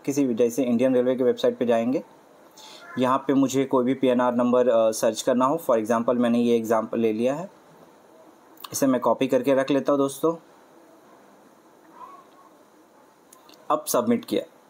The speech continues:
यहाँ पे जो captcha आता है आपको, जैसे मैंने पहले video में बताया था कि captcha हम डालते हैं।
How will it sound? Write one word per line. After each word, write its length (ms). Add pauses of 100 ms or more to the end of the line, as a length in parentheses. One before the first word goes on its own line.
(200)
यहाँ 220
पे 120
जो 160
captcha 320
आता 260
है 200
आपको, 300
जैसे 220
मैंने 160
पहले 260
video 300
में 100
बताया 260
था 80
कि 140
captcha 340
हम 120
डालते 320
हैं। 180